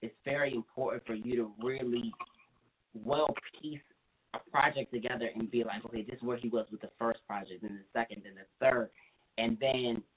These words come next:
you know, so where people can go back and they listen and be like, "I get where this was going in the direction." 'Cause sometimes there are projects that come out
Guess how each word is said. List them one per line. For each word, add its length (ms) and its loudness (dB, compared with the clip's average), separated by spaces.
you 100 -4
know, 140 8
so 80 2
where 160 4
people 220 0
can 160 2
go 140 10
back 180 4
and 120 0
they 40 -4
listen 220 0
and 80 -8
be 60 -6
like, 180 0
"I 200 2
get 240 2
where 160 0
this 220 -2
was 180 -8
going 240 0
in 100 2
the 100 -4
direction." 600 0
'Cause 140 0
sometimes 360 2
there 140 4
are 100 4
projects 420 2
that 120 -8
come 180 -4
out 220 -4